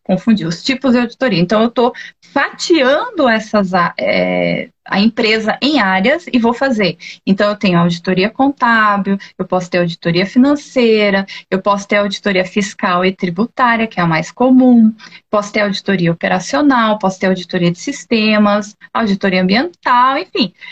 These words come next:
Aí, vai longe, né? Porque eu tô fatiando essas áreas e a auditoria interna, ela não necessariamente requer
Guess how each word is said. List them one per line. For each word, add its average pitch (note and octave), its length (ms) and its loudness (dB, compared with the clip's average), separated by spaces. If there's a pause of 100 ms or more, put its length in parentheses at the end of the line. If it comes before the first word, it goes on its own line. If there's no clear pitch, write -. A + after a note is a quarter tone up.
(180)
Aí, D4 600 2 (480)
vai C4+ 220 -2
longe, E4 440 2 (640)
né? F#3+ 220 0
Porque - 180 -6
eu G3+ 80 -4
tô A3 120 0
fatiando B3 1160 2 (460)
essas G#3 360 0
áreas G3+ 460 0
e D#4 80 2
a C#4 80 2
auditoria A#3 720 0
interna, A3 960 0 (280)
ela C4+ 340 0
não C#4+ 380 2
necessariamente C4 1120 0
requer G#3 960 2